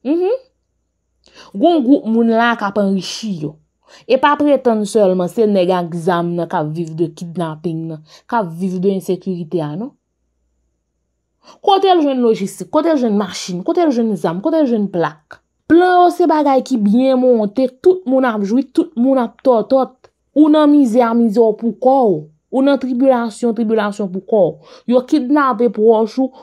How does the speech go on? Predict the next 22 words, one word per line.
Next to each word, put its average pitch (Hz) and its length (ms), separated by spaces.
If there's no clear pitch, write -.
pwoblèm 226 420
ou 214 100
pou 214 160
kò 240 240
w, 185 120
paseke 208 400
kòb 240 260
la, 220 140
fò 226 180
w 185 80
jwenn 196 260
li 196 80
pou 202 160
pote 196 220
ale. 202 320
Sinon, 247 360
se - 120
kadav 202 480
la 190 140
w 185 60
ap 170 100
jwenn 233 340